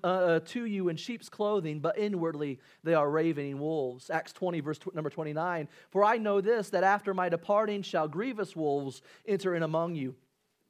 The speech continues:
not sparing the flock." Notice the counsel he gives them, though, here in verse number four. In verse number four, in the second part of his instruction, Jesus advises his disciples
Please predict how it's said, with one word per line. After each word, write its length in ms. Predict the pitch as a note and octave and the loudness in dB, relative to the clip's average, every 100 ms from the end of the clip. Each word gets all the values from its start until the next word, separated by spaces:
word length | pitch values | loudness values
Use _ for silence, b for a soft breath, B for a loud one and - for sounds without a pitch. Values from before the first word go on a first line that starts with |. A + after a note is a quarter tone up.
| - | -6
not 220 | D#3+ E3 E3 | -2 -2 -2
sparing 380 | - C3+ C3+ | -4 -2 0
the 60 | B2+ | -2
flock." 520 | - C#3 C3+ C3+ _ _ b b b | -4 -2 -2 -4 _ _ b b b
Notice 340 | - G#3 G3+ G3 | 0 4 4 2
the 120 | G3+ | -2
counsel 400 | G3+ G#3 A3 F#3 | -2 -4 -2 -2
he 100 | E3+ | 0
gives 280 | D#3 E3+ C#3 | 0 -2 -2
them, 180 | D#3 D#3 | -4 0
though, 160 | D3+ | 0
here 180 | D3 D#3+ | 0 -4
in 80 | D3+ | -4
verse 240 | D3 D3+ | -4 -6
number 160 | C#3+ D3+ | -8 -8
four. 400 | - G3+ G3 G3+ _ _ b b b b b b | -4 -2 -2 -6 _ _ b b b b b b
In 100 | G#3 | 2
verse 180 | G3+ A#3 | 4 2
number 140 | A3+ G3+ | 2 0
four, 300 | A3 A#3+ A#3+ | 2 4 4
in 60 | |
the 60 | G3+ | 2
second 300 | - G#3+ F3 | -2 -4 0
part 240 | G#3+ A#3 | 4 4
of 80 | A#3 | 4
his 140 | F#3+ | 0
instruction, 640 | F3+ - - A3 - G3 F3 | -2 -4 -2 -2 -2 -4 -4
Jesus 500 | D#3 A3 F#3+ G3 E3 | -4 -4 -2 -2 -2
advises 720 | E3 C#3+ F3 G3+ A3+ F#3 F3+ | -4 2 2 4 2 0 0
his 160 | F3 D#3 | -2 -2
disciples 720 | D#3+ - G3+ A3 F3 F3 F3+ | -4 0 0 0 -2 -4 -6